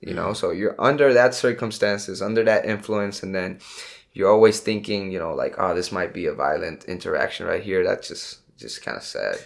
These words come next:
Speaker 1: you know?
Speaker 2: Yeah.
Speaker 1: But that's, that's how it is. Hey, if you choose to leave this, you know, live in the streets and never leave them, that's kinda, like, how your life is gonna go down. Hey, but
Speaker 2: Mm-hmm.
Speaker 1: R I P Young Dolph, my man.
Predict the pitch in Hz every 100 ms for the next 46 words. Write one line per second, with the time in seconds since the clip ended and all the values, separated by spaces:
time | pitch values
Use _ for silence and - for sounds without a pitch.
0 | - 55 55 127 220 202 - _ _ _
1 | _ _ _ _ - - - - - -
2 | - 139 143 151 - 113 117 104 - -
3 | - 104 104 - 135 127 127 123 120 113
4 | - - - 110 107 98 98 - 113 120
5 | 120 113 - 123 123 117 - - _ -
6 | - - - 107 117 117 113 127 117 127
7 | 127 123 123 - - _ - - - 113
8 | 107 104 104 107 - 101 101 101 101 98
9 | 95 95 90 92 90 90 - 90 87 -
10 | 65 - _ - 90 110 107 104 113 104
11 | 104 95 92 90 87 92 82 92 85